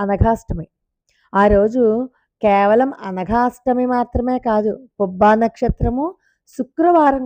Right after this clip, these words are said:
కూడా కలిసి వచ్చింది. మరి పుబ్బా నక్షత్రం కూడా అమ్మవారి నక్షత్రమే, అంటే ఆండాళ్ తల్లి నక్షత్రం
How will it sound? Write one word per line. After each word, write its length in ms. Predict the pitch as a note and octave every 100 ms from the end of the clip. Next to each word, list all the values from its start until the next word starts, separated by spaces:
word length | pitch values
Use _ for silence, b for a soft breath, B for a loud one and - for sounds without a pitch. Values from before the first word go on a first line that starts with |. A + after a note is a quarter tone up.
| B3+
కూడా 160 | A#3 A3+
కలిసి 240 | G3+ F#3 F#3+
వచ్చింది. 340 | F3 G#3 F#3 - _ _ _ _ B3+
మరి 120 | C#4 C4+
పుబ్బా 260 | G3+ A#3 C4
నక్షత్రం 420 | C4+ D4 C4+ C4+ C4
కూడా 100 | C#4 B3+
అమ్మవారి 340 | A#3 B3 C4+ C4+
నక్షత్రమే, 540 | C4 C4+ - C4 B3+ B3+ -
అంటే 160 | G#3+ A#3+ A3 G3+
ఆండాళ్ 380 | G#3+ B3 C4+ C4+
తల్లి 200 | A#3 A3+ A3
నక్షత్రం 460 | - A#3+ - B3